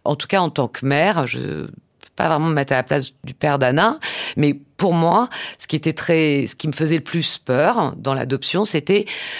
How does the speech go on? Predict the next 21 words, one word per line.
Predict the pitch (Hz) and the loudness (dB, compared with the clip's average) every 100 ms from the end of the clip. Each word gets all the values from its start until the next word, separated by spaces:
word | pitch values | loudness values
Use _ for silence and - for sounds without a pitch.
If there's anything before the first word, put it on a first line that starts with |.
| - - | -12 -6
comment | 185 208 | 0 2
va | 180 | 4
se | 160 165 | 4 2
faire | - 160 | 2 2
l'attachement, | 139 139 131 - 143 117 - _ - - - - - - | 2 0 -2 -2 -2 -4 -6 _ -20 -16 -14 -12 -12 -8
comment, | - 202 214 196 175 160 | 0 4 4 4 4 4
euh, | 156 | 2
je | 135 | 2
vais | 143 151 | 2 2
reconnaître | 135 165 170 180 175 170 - 143 | 2 0 0 0 2 0 -2 -2
mon | 143 143 | 0 2
enfant | 139 - 160 156 _ - | 0 0 0 0 _ -4
qui | 151 | 0
ne | 139 139 | 2 2
sort | - 135 | 2 0
pas | - 139 131 | 0 0 0
de | 120 | -4
mon, | 127 120 117 - | -4 -4 -8 -12
de | 123 | -6
mon | 120 131 | -2 -2
ventre, | 127 202 302 - | 0 0 0 -6